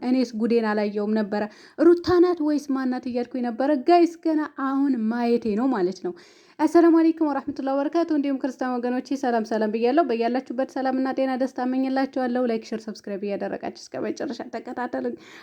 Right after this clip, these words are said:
ሩታና ይሳቅ ለየት ባለ ቪዲዮ ዛሬ ማታ እጠብቁኝ በማለት እንግዲህ ሂጃብ ለብሳ አባያ ለብሳ እምር ብሎባት እንግዲህ መጣች። ሲጎራረሱ ማለት ነው። እያጎረሰችውም ነበረ። እና ሩታዬ በማ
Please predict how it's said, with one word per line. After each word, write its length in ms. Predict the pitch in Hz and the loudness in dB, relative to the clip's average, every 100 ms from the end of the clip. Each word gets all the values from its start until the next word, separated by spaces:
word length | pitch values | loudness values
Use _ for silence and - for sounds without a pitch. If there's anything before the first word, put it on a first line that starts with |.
| - | 0
ሩታና 580 | 320 320 - 254 247 240 | 4 4 2 -4 -2 -2
ይሳቅ 340 | 240 277 415 - 285 | -2 -2 -4 -4 0
ለየት 460 | 285 254 247 254 | 2 2 0 -2
ባለ 220 | 226 226 226 | -4 0 0
ቪዲዮ 240 | 226 226 349 - 277 | 0 2 0 0 0
ዛሬ 280 | 302 269 254 | 2 2 0
ማታ 220 | 226 220 254 - | 0 -2 -4 -4
እጠብቁኝ 640 | 247 247 262 214 220 240 220 | -4 -2 -4 -4 -4 -2 0
በማለት 380 | 214 220 220 | 2 2 0
እንግዲህ 300 | 220 214 262 330 - _ | 0 0 -2 -4 -10 _
ሂጃብ 340 | 240 226 240 269 | -6 -2 0 4
ለብሳ 280 | 311 302 - 262 254 | 4 2 -2 -2 0
አባያ 340 | 220 208 226 285 320 | 0 2 4 6 6
ለብሳ 380 | 311 302 294 - 262 269 - - - | 4 4 2 0 -2 -2 -6 -20 -6
እምር 340 | 277 254 262 247 | 0 2 0 -2
ብሎባት 460 | 240 254 247 285 269 | 0 0 0 -4 -2
እንግዲህ 280 | 240 254 254 | -2 0 0
መጣች። 460 | 240 240 - 226 220 | 0 -2 -4 -10 -10
ሲጎራረሱ 760 | - 269 220 233 226 220 208 214 | -6 -4 0 0 0 0 -2 -4
ማለት 220 | 269 214 - | -4 -4 -6
ነው። 100 | 233 | -4
እያጎረሰችውም 800 | 220 208 214 220 226 220 311 | -4 -2 -4 -4 -6 -2 4
ነበረ። 300 | 339 220 220 208 - - - - | 4 2 -6 -8 -14 -20 -14 -4
እና 200 | 269 269 262 | 2 2 2
ሩታዬ 420 | 254 240 233 226 233 | -2 -6 -6 -2 -2
በማ 220 | 233 240 | 0 0